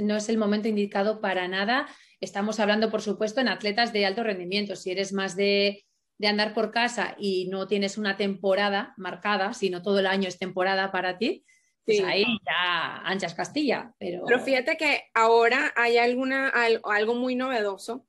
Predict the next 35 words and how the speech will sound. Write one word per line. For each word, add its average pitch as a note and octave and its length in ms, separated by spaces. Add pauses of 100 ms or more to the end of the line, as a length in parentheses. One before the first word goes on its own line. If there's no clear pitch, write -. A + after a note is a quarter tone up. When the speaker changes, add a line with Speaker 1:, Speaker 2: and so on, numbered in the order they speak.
Speaker 2:
que G#3 220 (160)
desde G3 300
hace F#3 240
unos A3+ 160
cuantos A3+ 340
años A3 220
para A3 180
acá, G#3+ 240
desde F#3 260
el F3 120
dos F3+ 120
mil F3+ 220
dieciséis G3+ 560
para G#3 200
acá, F#3+ 300 (480)
atletas A#3 680 (240)
no A3+ 260 (100)
competitivos, B3 840
amateur G3+ 480
no A3+ 180
competitivos, A3+ 640
se A3 120
han G3+ 220
vuelto B3 640
competitivos. F3+ 1040 (340)
Speaker 1:
Mm. G#3 200
Speaker 2:
No D#3+ 180
son G#3+ 200
atletas A#3+ 400
élite, A#3+ 440 (100)
pero G3 220
ahora F#3 200
son A3+ 200
atletas A#3 400
amateur A3+ 520